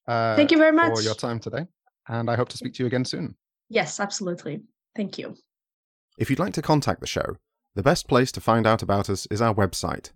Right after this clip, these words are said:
Speaker 1: lost in citations dot com. Here you can learn more about the background to this project and how you can get involved. Our hope is to help academics, educators,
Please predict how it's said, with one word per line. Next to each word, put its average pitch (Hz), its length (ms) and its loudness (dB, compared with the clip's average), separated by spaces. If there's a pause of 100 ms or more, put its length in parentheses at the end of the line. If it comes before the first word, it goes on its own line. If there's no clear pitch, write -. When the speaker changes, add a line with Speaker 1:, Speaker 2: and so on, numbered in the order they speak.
(220)
Speaker 1:
lost 127 420 2
in 117 160 4
citations 101 760 0
dot - 280 -6
com. - 380 -4 (640)
Here 160 240 4
you 135 120 2
can 113 180 2
learn 110 200 6
more 139 220 8
about 123 240 4
the 98 60 -6
background 101 500 2
to - 40 -14
this 76 120 -4
project 104 460 0 (280)
and 98 120 -2
how 127 180 6
you 117 140 4
can 120 160 0
get 107 180 4
involved. 92 580 -2 (1040)
Our 120 160 8
hope 196 300 4
is 113 120 2
to 98 80 -4
help 98 280 2
academics, 127 680 2 (320)
educators, 123 640 4